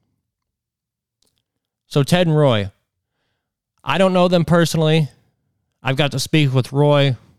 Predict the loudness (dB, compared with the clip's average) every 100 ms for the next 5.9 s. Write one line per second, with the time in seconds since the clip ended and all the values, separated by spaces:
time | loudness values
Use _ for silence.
0 | _ _ -10 -2 0 0 0 0 -2 -6
1 | _ _ _ _ -8 -6 -4 -4 -2 0
2 | -2 -2 -2 -2 -4 -6 -2 -2 -4 -14
3 | _ _ _ _ _ _ _ -6 -4 -2
4 | -2 -2 0 0 0 -2 -2 -4 -8 -8
5 | -4 -4 -2 -4 -4 -4 -2 -2 -4